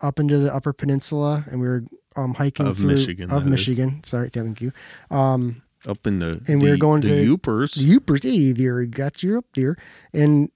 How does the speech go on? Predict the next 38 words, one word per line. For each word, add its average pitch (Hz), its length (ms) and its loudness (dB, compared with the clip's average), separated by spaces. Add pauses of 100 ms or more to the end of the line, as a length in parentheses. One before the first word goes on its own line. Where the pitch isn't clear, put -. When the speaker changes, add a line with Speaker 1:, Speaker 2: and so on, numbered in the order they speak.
Speaker 1:
we 151 120 4
were 151 80 6
going 160 340 4
to 151 360 2
Tequamanon 147 720 -2
Falls, 127 600 -2
and 135 60 -4
it - 20 -2
was, 123 80 -4
like, 135 160 -6
a - 20 -4
little 131 140 -4
four-mile 143 560 -2
hike 131 420 -2
through 131 180 -4
the 143 100 -2
woods, 120 440 -2
and 123 100 -4
it 127 40 -2
was 120 100 -4
just 131 160 -6
super 220 300 -2
pretty, 123 420 -2
and 120 140 -10
everything 143 220 0
was 123 120 -2
great. 107 460 -8 (600)
And 139 560 2 (220)
the 139 180 0
last, 156 460 0
like, 147 240 0
mile 147 560 2
or 127 100 2
so, 117 440 -2 (540)
the 135 100 4
wind 147 400 6
started 165 320 2
getting 156 500 0